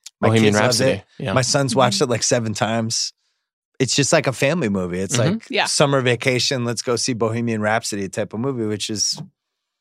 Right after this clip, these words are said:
Speaker 1: really hard to do. All right, the categories for A Star Is Born.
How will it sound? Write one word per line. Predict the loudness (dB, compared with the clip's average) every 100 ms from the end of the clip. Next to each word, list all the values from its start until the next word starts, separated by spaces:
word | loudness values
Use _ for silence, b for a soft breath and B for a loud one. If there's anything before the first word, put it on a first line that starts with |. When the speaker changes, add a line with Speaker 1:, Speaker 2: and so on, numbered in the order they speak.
| _ -2
Speaker 1:
really | 2
hard | 2 0
to |
do. | 2 0 2 2
All |
right, | 4 4 0
the |
categories | 0 4 4 6 6 4 2
for | 0
A | 2
Star | 4 6
Is | 4 0
Born. | 0 0 -2